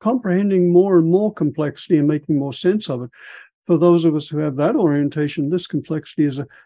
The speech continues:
of the world is a call to develop, uh, which is one of, I think you're implying, is one of the central calls that Integral offers us, that Integral map and model and life work of Ken Wilber offers us.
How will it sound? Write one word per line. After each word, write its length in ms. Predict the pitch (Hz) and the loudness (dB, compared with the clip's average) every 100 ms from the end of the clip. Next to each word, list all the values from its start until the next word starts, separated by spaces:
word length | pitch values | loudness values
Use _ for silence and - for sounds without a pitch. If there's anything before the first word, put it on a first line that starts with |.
| _ | _
of 120 | 143 131 | -6 -2
the 60 | |
world 340 | 135 151 196 147 | 0 0 2 0
is 120 | 135 | -4
a 60 | |
call 580 | 135 - - 170 208 196 | -8 -12 -6 0 2 2
to 120 | 165 | 0
develop, 480 | 143 139 160 185 - _ _ _ _ _ 160 | -4 -4 -2 -2 -4 _ _ _ _ _ -4
uh, 80 | |
which 180 | 147 160 | -2 -2
is 100 | 156 | -2
one 240 | 135 165 175 | 0 4 4
of, 200 | 165 170 | 4 -2
I 160 | 139 | -2
think 220 | 123 165 | 2 2
you're 180 | 165 143 | 2 -2
implying, 640 | 143 131 151 175 226 165 143 | -2 -4 -4 -4 -2 0 -2
is 160 | 143 | -2
one 140 | 151 160 | -2 0
of 80 | |
the 80 | 139 | -2
central 480 | 123 160 165 - 139 | -4 -2 0 -2 -8
calls 420 | - 165 170 156 | -4 0 0 0
that 120 | 156 147 | -2 -2
Integral 420 | 156 156 151 143 | 0 0 -2 -2
offers 400 | 165 - 139 - | -4 -6 -12 -14
us, 240 | 156 - - | -16 -14 -8
that 120 | 147 | -2
Integral 340 | 156 156 160 | -2 -2 -2
map 340 | 131 135 156 151 | 0 -2 -4 -6
and 140 | 160 | -4
model 420 | 139 131 147 147 139 | -2 0 0 0 -2
and 140 | 127 - - _ _ - | -6 -10 -20 _ _ 0
life 360 | 147 160 156 | 2 2 2
work 300 | 156 147 143 | -2 -2 -2
of 120 | 135 | -8
Ken 240 | - 156 143 | -6 -2 0
Wilber 320 | 147 143 131 | 0 -2 -4
offers 380 | 147 165 170 - | -6 -8 -10 -12
us. 240 | 123 _ | -16 _